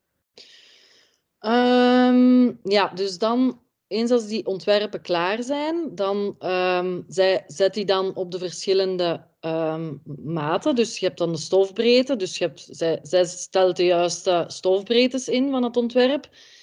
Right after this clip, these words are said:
Ik stuur dat dan door naar de leverancier. Zij maken, ehm, ze printen stalen. En ja, ehm, ge-, ik controleer dan of dat de kleuren allemaal juist zijn. Dus als je,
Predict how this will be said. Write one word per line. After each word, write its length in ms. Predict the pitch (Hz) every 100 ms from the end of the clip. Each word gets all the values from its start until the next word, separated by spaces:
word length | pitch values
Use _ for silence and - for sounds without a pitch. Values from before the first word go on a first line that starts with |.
| _ -
Ik 160 | 220
stuur 240 | - 247 214
dat 140 | 208
dan 200 | 202 190
door 380 | 185 196 190 -
naar 300 | 170 175 175
de 220 | 170 170 -
leverancier. 1000 | 175 170 170 156 147 - 202 285 359 - - - - _ _ _
Zij 440 | - 196 208 -
maken, 640 | 185 180 175 170 170 - _ _ _
ehm, 500 | 160 160 156 156 139
ze 120 | 170
printen 320 | 170 214 190 165
stalen. 680 | - 165 165 185 294 415 _ _ _ _ _ _ -
En 440 | 185 190 185 _ _
ja, 380 | - 185 180 - _ _ _ _
ehm, 420 | 139 170 170 170
ge-, 200 | 175 151
ik 120 | - 170
controleer 580 | 214 214 208 180 202
dan 160 | 240 240
of 80 | 214
dat 100 | 202
de 80 | 214
kleuren 420 | 185 190 202 190
allemaal 300 | 170 160 160
juist 380 | 151 147 143 -
zijn. 180 | 156 160
Dus 220 | 151 -
als 200 | 165
je, 100 | -